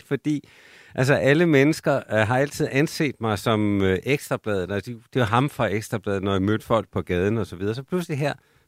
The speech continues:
bare på et år, så er det måske, øh, lykkedes mig på nogen måde at rebrande mig selv, også til noget andet.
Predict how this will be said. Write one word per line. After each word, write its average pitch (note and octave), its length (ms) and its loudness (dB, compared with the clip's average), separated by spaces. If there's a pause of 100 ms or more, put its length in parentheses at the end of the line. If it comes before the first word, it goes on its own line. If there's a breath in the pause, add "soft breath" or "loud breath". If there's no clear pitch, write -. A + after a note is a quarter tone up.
bare C#3 120 0
på D3 160 0
et A#2+ 100 0
år, - 380 -4 (500 soft breath)
så - 140 -2
er - 20 4
det D3 80 2
måske, C#3 380 0 (120)
øh, G2+ 240 6
lykkedes B2+ 400 0
mig G#2 240 0 (160)
på - 80 0
nogen A2+ 240 4
måde A#2 220 4
at A#2 100 4
rebrande G#2+ 580 4
mig F#2 140 0
selv, - 340 0
også A2+ 240 0
til A2+ 140 -4
noget F2+ 180 0
andet. E2+ 280 -4